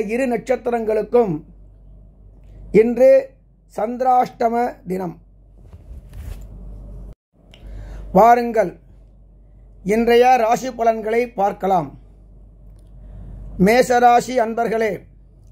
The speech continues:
இன்று சுபகாரியங்கள் நிகழ்த்தக்கூடியதான ஒரு நல்ல நாள். நீங்கள் எடுக்கின்ற அத்தனை காரியங்களிலும் வெற்றி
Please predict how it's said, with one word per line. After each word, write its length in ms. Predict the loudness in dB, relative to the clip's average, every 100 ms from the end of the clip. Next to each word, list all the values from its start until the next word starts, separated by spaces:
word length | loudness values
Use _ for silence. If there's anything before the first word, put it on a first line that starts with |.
| -20 -20 -20 -20 -20 -2
இன்று 380 | 0 2 4 4 4 -4 _ -8
சுபகாரியங்கள் 920 | -2 0 -2 -2 -2 -2 -2 -2 -2 -8
நிகழ்த்தக்கூடியதான 1120 | -4 0 0 0 -2 0 0 2 4 4 2 0 0 -6 -6
ஒரு 220 | 0 2
நல்ல 320 | 2 0 0 0
நாள். 280 | 0 -2 -4 -20 -20 -20 -20 -20 -20 -20 -20 -20 -20 -20 -20 -4
நீங்கள் 400 | 2 2 4 2 2
எடுக்கின்ற 480 | 0 0 -4 2 2
அத்தனை 400 | 2 0 -2 0 0
காரியங்களிலும் 880 | 2 4 4 2 0 -2 0 -2 -4 -8 -20 -20 _ -20 -20 -20 -20 -20 -20 0
வெற்றி 400 | 4 4 2 -2